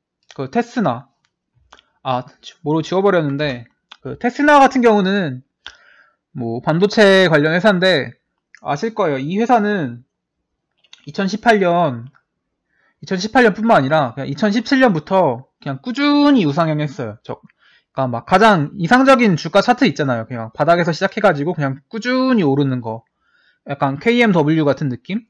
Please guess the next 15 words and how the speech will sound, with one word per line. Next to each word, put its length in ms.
근데 160
테스나도 680
정말 320
꾸준히 460
올랐습니다. 720
뭐 180
하는 160
회사인지 380
궁금하신 580
분들은 480
한번 220
찾아보세요. 600
얘도 180
코스닥 300
상장사입니다. 760